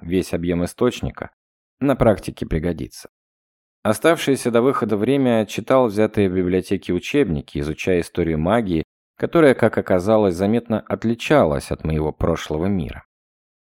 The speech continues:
Здесь магия пришла вместе с монстрами, обитающими в подземельях.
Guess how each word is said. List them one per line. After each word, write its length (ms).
Здесь 380
магия 420
пришла 400
вместе 400
с 100
монстрами, 600
обитающими 640
в 80
подземельях. 840